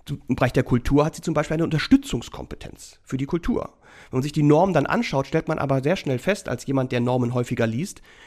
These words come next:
so genau zu erkennen, wo jetzt Unterstützung aufhört und eigene Politik beginnt, ist in der Norm jedenfalls nicht so richtig angelegt.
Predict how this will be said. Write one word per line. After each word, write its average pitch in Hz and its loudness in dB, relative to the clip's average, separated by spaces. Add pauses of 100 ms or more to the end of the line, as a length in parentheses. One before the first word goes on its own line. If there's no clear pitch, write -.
(160)
so 175 2
genau 170 4
zu - -4
erkennen, 170 0
wo 156 0
jetzt 147 0
Unterstützung 151 -2
aufhört 175 -2
und 147 -4
eigene 143 0
Politik 160 -2
beginnt, 147 0
ist - -4
in 143 -4
der 127 4
Norm 131 2
jedenfalls 196 -4
nicht 185 -4
so 170 2
richtig 196 0
angelegt. 110 -2